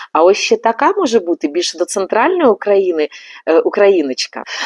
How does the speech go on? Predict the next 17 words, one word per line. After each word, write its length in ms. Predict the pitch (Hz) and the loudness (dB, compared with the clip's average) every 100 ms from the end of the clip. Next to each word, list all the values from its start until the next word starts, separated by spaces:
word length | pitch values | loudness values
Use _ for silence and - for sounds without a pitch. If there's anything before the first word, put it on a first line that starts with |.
| - | -4
А 80 | - | -4
подивіться, 580 | - 170 185 220 226 185 | 0 2 2 2 2 2
якщо 300 | 170 - 180 | 2 2 0
буде 200 | 160 165 | 0 -2
тепла 360 | - 165 165 | 0 0 2
погода, 500 | 156 175 196 349 202 | 0 0 0 0 2
яка 260 | 165 160 156 | 2 2 -2
чарівна, 600 | - 180 214 320 220 170 | 2 2 2 0 0 0
ось 140 | 170 - | -2 -2
така 360 | 170 - 214 208 - 240 | -2 0 -2 -2 -16 -16
м'ятного 520 | 165 180 180 170 156 165 | -2 0 0 -2 -2 -2
кольору 500 | - 214 240 180 160 | 0 4 4 4 -2
з 100 | - | -4
калиточкою, 760 | - 160 226 262 180 - 160 | 0 2 2 0 -2 -2 -2
з 60 | 151 | 0
таким 340 | - - 170 | -2 -2 -4
фартушком. 800 | 160 160 - 165 - - 170 139 | -2 -6 -4 -4 -4 0 2 2